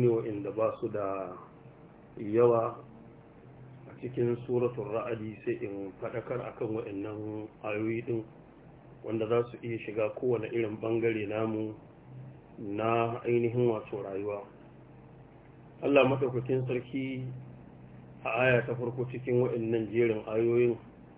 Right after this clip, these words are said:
ya faɗi cewa, "Afaman ya'lam, yanzu wanda yake sanin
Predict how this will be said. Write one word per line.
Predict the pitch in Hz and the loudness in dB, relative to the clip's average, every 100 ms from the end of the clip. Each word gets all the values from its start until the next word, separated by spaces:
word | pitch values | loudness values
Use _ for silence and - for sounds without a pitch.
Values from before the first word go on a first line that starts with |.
| - - - - - - - - - | -20 -20 -20 -20 -20 -20 -20 -20 -18
ya | - 107 120 123 | -6 2 4 2
faɗi | - 120 123 | -2 -6 -2
cewa, | 127 110 113 113 117 - - - | 0 2 2 2 -4 -14 -14 -10
"Afaman | 117 117 113 131 127 | -6 -2 0 2 2
ya'lam, | 120 101 104 120 117 - - - - - - - - - - - - - - | 0 0 0 0 0 -8 -18 -20 -20 -20 -20 -20 -20 -20 -20 -20 -20 -18 -6
yanzu | 110 107 120 | -4 -2 2
wanda | 131 135 | 4 6
yake | 127 123 127 123 | 6 6 4 0
sanin | 127 123 120 | 0 2 2